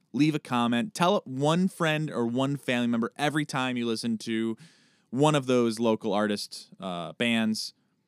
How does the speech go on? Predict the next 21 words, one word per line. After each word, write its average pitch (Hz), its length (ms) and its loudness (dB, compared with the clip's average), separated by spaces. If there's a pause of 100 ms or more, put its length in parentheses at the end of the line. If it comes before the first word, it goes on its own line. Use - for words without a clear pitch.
(560)
Tell 147 280 4
one 139 320 2
family 131 280 -2
member 120 220 0
or 110 60 2
one 113 300 0
friend 107 380 -4
every 123 220 -2
time 113 200 -4
you 110 60 0
listen 104 220 -4
to 95 60 -8
the 95 60 -4
Dude 92 180 -4
Thoughts 92 220 -4
podcast. 90 800 -8 (1120)
We 160 200 6
appreciate 113 580 0
it. 101 100 0
We 143 140 -2
know 113 400 0